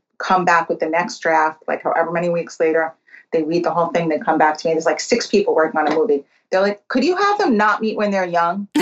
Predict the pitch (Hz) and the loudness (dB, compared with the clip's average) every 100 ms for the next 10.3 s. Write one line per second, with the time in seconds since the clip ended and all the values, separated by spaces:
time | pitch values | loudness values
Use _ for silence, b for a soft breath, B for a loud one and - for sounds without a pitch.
0 | 208 B B B B B B _ - 302 | 0 B B B B B B _ -2 2
1 | 226 220 202 190 _ _ - 135 - - | 2 2 -2 -6 _ _ -6 -4 -4 0
2 | 190 - 180 - - 262 381 - 427 - | 0 0 -6 -8 -6 0 2 4 2 4
3 | 494 - - 381 - 359 359 359 - 330 | 2 0 -2 -2 0 0 0 -4 -4 -14
4 | 330 320 294 262 - 403 508 494 427 415 | -12 -4 0 -2 -4 -8 -2 0 0 0
5 | 659 - - - - 247 254 262 240 233 | 0 0 -2 -6 -2 0 2 2 -2 -2
6 | 285 190 165 - 208 208 _ - 226 226 | 0 0 -2 0 0 0 _ -4 -2 -2
7 | 220 247 285 277 226 208 - _ 202 190 | 0 2 4 2 2 -2 -8 _ -2 0
8 | 185 247 - 180 170 - - 190 - 208 | 2 2 2 4 4 2 0 -4 -2 -2
9 | - 185 175 160 - _ _ _ 175 180 | 0 0 0 -4 -12 _ _ _ 2 4
10 | 160 147 | 4 2